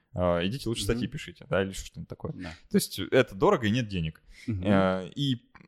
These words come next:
Speaker 1: ну да, нет денег, нет опыта, нет координации между геймдевом
Speaker 2: Мгм.
Speaker 1: и учеными, да, и получается вот
Speaker 2: Мгм.
Speaker 1: какая-то ерунда.
Speaker 2: И это на порядок сложнее, чем делать просто хорошие игры.
Speaker 1: Да. Потому
Speaker 2: А,
Speaker 1: что
Speaker 2: то есть
Speaker 1: тебе нужно
Speaker 2: это
Speaker 1: следить, чтобы
Speaker 2: д-,
Speaker 1: она была
Speaker 2: это,
Speaker 1: хорошая, еще и туда
Speaker 2: да.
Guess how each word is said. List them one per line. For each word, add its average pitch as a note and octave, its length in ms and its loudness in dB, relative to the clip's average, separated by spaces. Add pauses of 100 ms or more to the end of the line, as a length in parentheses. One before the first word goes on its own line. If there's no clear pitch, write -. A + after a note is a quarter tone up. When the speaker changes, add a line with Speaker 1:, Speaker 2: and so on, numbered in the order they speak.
(600)
Speaker 1:
ну C3 160 8
да, F2+ 160 4
нет A2 160 -2
денег, D#3 260 -2
нет G2+ 120 0
опыта, G#2+ 200 -2
нет A#2 260 0
координации G#2+ 680 0
между F2+ 760 -2
геймдевом G2 560 2
Speaker 2:
Мгм. - 40 0
Speaker 1:
и F#2+ 100 -2
учеными, A#2 500 -2
да, A#2 180 2
и G2 40 -2
получается G2 440 -6
вот F#2 140 -10
Speaker 2:
Мгм. G#2+ 420 -6
Speaker 1:
какая-то - 320 -6
ерунда. - 280 -8 (680)
Speaker 2:
И A3 120 2
это F#3 220 6
на C#3+ 100 6
порядок A#2 380 0
сложнее, G2+ 500 -4
чем F#2+ 300 -6
делать F#2 380 -6
просто - 300 -8
хорошие - 520 -8
игры. - 240 -14 (320)
Speaker 1:
Да. B2 280 6 (600)
Потому A2+ 220 6
Speaker 2:
А, - 40 0
Speaker 1:
что B2 140 4
Speaker 2:
то A2+ 80 8
есть A2 200 -2
Speaker 1:
тебе B2 160 2
нужно C3+ 140 4
Speaker 2:
это - 40 -4
Speaker 1:
следить, C#3+ 260 4
чтобы A#2 200 0
Speaker 2:
д-, A2 40 4
Speaker 1:
она A2 80 2
была A2 100 4
Speaker 2:
это, D3 80 2
Speaker 1:
хорошая, A#2 340 2
еще G2 160 0
и - 20 0
туда G#2+ 180 2
Speaker 2:
да. - 40 -8